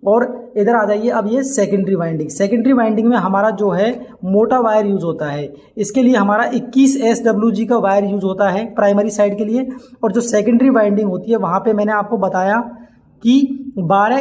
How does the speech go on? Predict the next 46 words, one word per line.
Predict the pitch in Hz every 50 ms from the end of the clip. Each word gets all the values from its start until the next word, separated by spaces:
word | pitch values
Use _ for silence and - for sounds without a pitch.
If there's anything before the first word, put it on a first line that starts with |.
| - 233
एस | 233 226 180
डब्ल्यू | 196 220 208 214 220
जी | 190 214
के | - 269 226
दो | 180 170 226 233
मोटे | 220 208 208 202 202 196
वायर। | 180 175 165 165 160
देखिए, | 185 185 240 226
मैंने | 226 233 208
ग्रीन | 170 160 180 202 220 233 226
कलर | - 233 240 247
और | 226 220 202
पर्पल | - 208 202 - 208 208
कलर | 202 214 202 214
का | 220
इसलिए | 202 - - 214 220 208
बनाया | 196 190 190 202 214
ताकि | 208 208 202 226
आपको | 220 208 - -
समझ | - - 196 196 190
में | 190 180
आ | 170
जाए। | 180 180
ये | 202 233 190
दोनों | 175 202 208 220 226
के | 233 254
दोनों | 202 202 208 220 240
मोटे | 226 202 196 208 214 233 247
वायर | 233 190 190 190 196 202 185
है, | 190 226 247 247 - - - - - -
चाहे | 196 190 214
आप | 202 202 202 202 -
copper | 190 190 - 214 202
के | 214
ले | 214 214 208
सकते | 226 - - - 254
हो, | 247
चाहे | 254 - 220 240 - 185
aluminium | 180 185 175 175 170 160 156
के। | 147 - 185
तो | 180 226
ये | 220 233 233
दोनों | 185 202 202 214 226 214
वायरों | 208 208 202 214 202
को | 226
लेके | 214 208 202 208 247 269